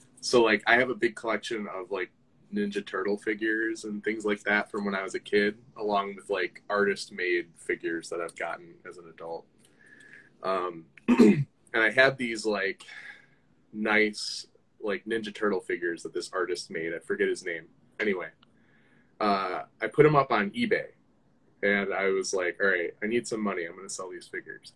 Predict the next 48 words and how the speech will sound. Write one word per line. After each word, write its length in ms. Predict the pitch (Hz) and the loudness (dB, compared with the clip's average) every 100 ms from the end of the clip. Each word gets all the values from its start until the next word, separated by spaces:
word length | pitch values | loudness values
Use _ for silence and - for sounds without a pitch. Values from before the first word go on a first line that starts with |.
| - | -2
Put 100 | 113 | -2
'em 80 | 123 | 0
on 100 | 113 | 0
eBay, 400 | 101 92 87 90 _ _ _ _ _ _ _ - | 0 0 -4 -6 _ _ _ _ _ _ _ -10
sold 480 | - 135 147 156 | 2 8 8 8
them 480 | 120 113 107 104 101 - | 2 0 0 -2 -4 -8
because 240 | 110 110 | -4 0
I 80 | 101 | 0
forgot 560 | 98 107 - 98 101 98 | 0 -2 0 2 2 0
I 60 | 87 | -6
had 200 | 87 85 | -6 -6
them 160 | 85 90 | -10 -8
on 100 | 107 | -4
eBay. 400 | 120 135 143 160 _ _ _ _ _ _ _ _ _ - - | -2 -2 -4 -6 _ _ _ _ _ _ _ _ _ -20 -10
And 120 | 113 | -2
then 100 | 117 | 2
I 60 | 123 | 2
was 160 | 120 | 2
kinda 200 | - 120 | 0 -2
sad. 460 | 104 - 113 98 85 | 0 4 6 6 2
I 80 | 87 | -6
was 120 | 87 | -6
like, 140 | 92 90 | -6 -6
"Oh 160 | 95 90 | -6 -4
man, 340 | 92 92 90 | -4 -4 -6
like, 160 | 90 - - | -10 -12 -10
these 180 | 101 90 | -10 -8
were 60 | |
cool. 400 | - 92 92 92 | -10 -6 -2 -2
I 80 | 87 | -2
should 160 | - 92 | -4 -6
have 80 | |
kept 240 | - 87 - | -4 -10 -8
them." 260 | 85 85 _ _ _ _ _ _ - | -14 -14 _ _ _ _ _ _ -12
So 160 | - | 2
then 100 | 120 117 | 4 6
I 40 | |
was 140 | 113 | 4
like, 200 | 104 98 | 4 4
"All 60 | 107 | 8
right, 120 | 95 92 | 8 6
I'm 80 | |
gonna 140 | 123 131 | -2 0
buy 220 | 123 123 | 2 2
something 560 | - 117 110 107 101 95 90 | 0 -6 -4 -4 -4 -6 -6
with 260 | 98 101 98 | -4 -4 -6
this 180 | 95 | -10
money 560 | 95 92 92 90 85 85 | -8 -6 -4 -6 -6 -14